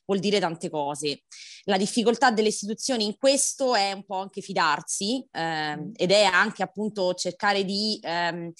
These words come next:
Speaker 1: ehm, sì, appunto di, di fidarsi, di lasciarsi andare, di, di, di, di, di capire che c'è una persona con delle competenze specifiche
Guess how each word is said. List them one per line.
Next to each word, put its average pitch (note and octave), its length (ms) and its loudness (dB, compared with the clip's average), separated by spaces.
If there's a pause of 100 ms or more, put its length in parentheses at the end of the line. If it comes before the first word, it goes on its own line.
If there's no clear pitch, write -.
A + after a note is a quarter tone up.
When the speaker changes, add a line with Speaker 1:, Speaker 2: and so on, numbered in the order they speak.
(280)
Speaker 1:
ehm, D#3+ 1400 0 (440)
sì, - 220 2
appunto G#3 340 2
di, D#3+ 140 -2
di D3+ 100 2
fidarsi, F#3+ 520 4
di E3+ 80 0
lasciarsi G#3+ 480 0
andare, G#3+ 540 2
di, F3 300 -10
di, F3 460 -10
di, F3 220 -6
di, E3+ 380 2
di E3 100 2
capire A#3 320 6
che F3+ 80 4
c'è - 160 -2
una F3 100 -4
persona G#3 400 -2
con F3+ 140 -2
delle F3 160 0
competenze F#3+ 560 -6
specifiche A3+ 800 0